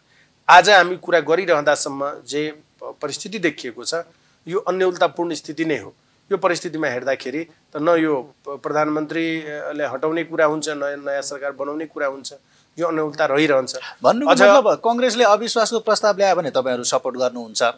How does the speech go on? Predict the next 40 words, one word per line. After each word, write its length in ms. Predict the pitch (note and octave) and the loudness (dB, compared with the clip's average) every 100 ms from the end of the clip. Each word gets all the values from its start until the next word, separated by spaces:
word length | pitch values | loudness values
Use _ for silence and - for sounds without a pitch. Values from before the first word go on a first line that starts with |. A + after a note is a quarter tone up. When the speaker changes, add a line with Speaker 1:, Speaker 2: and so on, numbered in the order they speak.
| - - - - - | -10 -20 -20 -20 -10
Speaker 2:
नेकपाको 580 | B2 F3 G3+ G3+ G3 G3 | -2 0 2 6 4 4
यो 140 | F#3+ E3+ | -4 2
धारले 280 | A#2+ D3 | 2 2
ल्यायो 200 | E3+ E3 | 0 2
भने 180 | D3+ D3+ | 0 -4
तपाईँहरू 680 | D3 D3 D#3 C3+ D3+ C3 A2+ C#3+ | -4 -2 -2 -2 -4 -6 -8 -4
अहिले 260 | C#3+ D3 | -4 -4
नै 100 | E3+ | -2
अब 360 | E3 C#3+ C3 - _ | 0 0 0 -4 _
कोसँग 360 | E3 E3 E3+ D#3+ | -4 -2 -2 -2
समन्वय 560 | D3+ D3 D3 D3 C#3+ | 0 0 -2 -4 -4
गर्ने 200 | C3+ C3+ | -4 -6
भन्ने 280 | A#2 G#2 A#2+ | -6 -10 -12
त्यो 200 | - B2+ | -12 -4
रहेन। 360 | B2+ A#2+ A2+ A2+ - | 2 4 2 -4 -6
Speaker 1:
त्यसमा 280 | F#3 F#3+ G#3+ | -2 4 4
हाम्रो 340 | F3+ F#3+ G3 | 4 0 -4
कुरा 260 | F#3 F3 F3 | -4 2 4
हुन्छ। 300 | C#3 A#2+ - | 4 -2 -6
Speaker 2:
मह्म। 460 | B2 _ - A#2+ - D3+ | -8 _ -20 -20 -12 -4
Speaker 1:
नेकपाले 440 | E3+ F3+ G3 F#3+ | -4 2 2 2
लिएर 280 | F3+ F3+ F#3 | -2 0 2
आउँदाखेरि 560 | F3+ D#3 D#3 D3+ D3+ C#3+ | 0 -2 -2 0 -2 -4
पनि 180 | F#3+ | -6
नेकपासँगको 720 | F3 D3+ E3+ E3 E3 D#3 D3+ D3+ | -4 -2 0 -2 -2 -8 -10 -8
सन्दर्भमा 440 | C#3+ C3 C3 B2+ | -6 -6 -6 -8
पनि 260 | - C#3+ G3 _ _ - | -10 -14 -14 _ _ -8
हाम्रो 200 | C#3 D#3+ | -6 -2
डायलग 340 | C#3 C3+ C#3 - | 0 0 -4 -10
हुन 160 | C3 | -12
त 80 | C#3+ | -8
बाँकी 280 | B2 A#2 C#3 | -8 -8 -6
नै 140 | C#3+ | -6
छ, 140 | A#2+ B2 | -6 -10
संवाद 440 | - B2 B2+ A#2+ | -12 -6 -6 -6
हुन 140 | A#2 | -10
त 80 | A2+ | -14
बाँकी 300 | A#2+ G#2+ C#3+ | -12 -12 -10
नै 140 | C3+ | -10
छ। 100 | A#2+ | -10